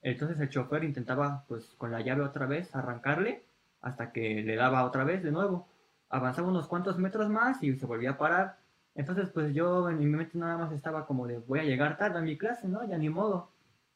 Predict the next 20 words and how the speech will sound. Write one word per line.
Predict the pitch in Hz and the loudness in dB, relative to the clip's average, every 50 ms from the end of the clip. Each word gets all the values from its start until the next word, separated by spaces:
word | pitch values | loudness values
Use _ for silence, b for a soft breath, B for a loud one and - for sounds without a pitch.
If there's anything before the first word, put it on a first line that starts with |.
| _ _ _ _ _ _ - | _ _ _ _ _ _ 0
Pero, | - 175 180 180 185 185 185 | 2 4 4 4 4 4 4
pues, | 180 170 160 143 135 127 131 | 4 6 8 8 6 6 4
jamás | 139 135 139 160 | 2 2 2 2
me | 170 165 | 2 0
esperó | 139 - 135 147 | 0 2 2 2
lo | 151 143 | 2 2
que | - 147 | 2 2
iba | 147 143 | 0 0
a | 135 | 0
pasar | 120 113 117 120 120 | -4 -6 -6 -6 -4
después, | 123 123 123 - - 156 165 165 160 _ _ _ _ _ _ _ _ _ _ | -2 -4 -4 -2 -2 -2 -2 -2 -6 _ _ _ _ _ _ _ _ _ _
porque | - 147 147 143 - 165 143 | 0 0 0 2 0 0 0
se | 151 135 | 2 2
vuelve | 120 127 131 139 147 | 4 4 6 4 4
a | 143 | 4
parar | 147 139 135 139 | 4 4 4 4
el | 151 156 156 | 4 4 2
micro | 156 165 160 156 165 175 165 | 2 0 0 0 0 -2 0
más | 151 143 139 135 | 0 -2 -2 0
adelantito. | 147 143 147 151 147 147 147 170 165 - 180 220 294 - | 0 2 2 2 2 0 -2 -4 -4 -2 -2 -2 -2 -4